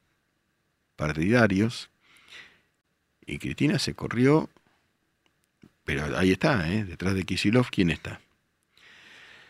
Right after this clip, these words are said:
Loronte, estimado Miguel, ¿qué sucederá con la runfla acá judicialmente en los próximos meses? Caso Chocolate, por ejemplo. Y yo creo que cho-, el caso Chocolate, creo, Lo-, Loronte, que, eh, está encaminado, ¿eh?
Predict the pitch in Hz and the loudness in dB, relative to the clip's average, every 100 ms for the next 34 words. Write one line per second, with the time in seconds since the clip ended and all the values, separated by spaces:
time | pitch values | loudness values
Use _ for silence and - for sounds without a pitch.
0 | _ _ _ _ _ _ _ _ _ _ | _ _ _ _ _ _ _ _ _ _
1 | 113 113 101 87 98 - 113 123 110 98 | 8 10 10 6 2 6 8 8 8 6
2 | 92 120 120 110 113 117 107 95 117 123 | 6 0 2 6 6 6 6 4 6 4
3 | 120 - 98 85 - 120 - 98 90 - | 4 2 0 2 2 0 4 4 4 4
4 | 104 117 113 95 - 98 - 95 104 117 | 4 4 4 0 0 -2 2 2 4 2
5 | - - 101 95 104 87 95 101 95 85 | 0 0 0 0 -2 -2 2 2 0 -2
6 | 87 - 80 98 127 139 160 143 113 98 | -4 -4 -2 2 2 2 2 2 2 2
7 | 90 85 127 107 - 110 90 123 - 90 | 2 2 0 0 -4 0 2 2 0 -2
8 | 104 101 82 78 78 - - - 76 - | 2 2 2 0 -6 -10 -16 -10 -8 -6
9 | 127 127 - - 135 _ - - - _ | -8 -12 -12 -12 -12 _ -18 -18 -18 _
10 | _ - 101 120 - - - 85 82 73 | _ 4 6 6 2 -8 -2 0 0 -2
11 | 65 - 80 - 135 151 151 90 76 196 | -4 -8 -10 -4 -2 -2 -2 -4 -2 -4
12 | 180 - 73 | -4 -8 -8